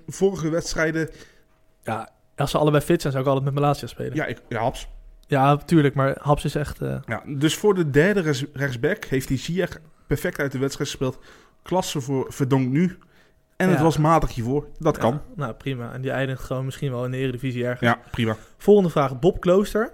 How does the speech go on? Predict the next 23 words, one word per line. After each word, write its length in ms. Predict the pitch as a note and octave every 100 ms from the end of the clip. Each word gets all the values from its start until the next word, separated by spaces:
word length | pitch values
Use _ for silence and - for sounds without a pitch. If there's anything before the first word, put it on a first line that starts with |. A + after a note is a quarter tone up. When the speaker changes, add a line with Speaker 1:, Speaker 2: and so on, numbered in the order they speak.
| - - -
Speaker 2:
P 60 | - F#3+
S 100 | F#3+
V, 220 | - F#3+ -
Ajax, 360 | F3+ G3 F#3
Feyenoord, 360 | - F#3 F3+ -
A 100 | D#3+
Z, 120 | D#3+ E3+
Vitesse 460 | - - F#3+ -
en 160 | C#3+ A#3
Utrecht 560 | A#3 B2+ E3 - - - - - -
lijkt 420 | C3+ E3+ G#3+ -
de 100 | D#3
logische 420 | D#3 F3+ G#3+ F#3+ -
top 180 | E3+
zes 240 | - D#3+ -
te 80 | B2
worden. 220 | G#2+ - -
Ben 100 | C#3
ik 80 | C#3
het 100 | C#3+
mee 100 | A#2+
eens. 220 | G#2+ -
Speaker 1:
Ja. 140 | A#2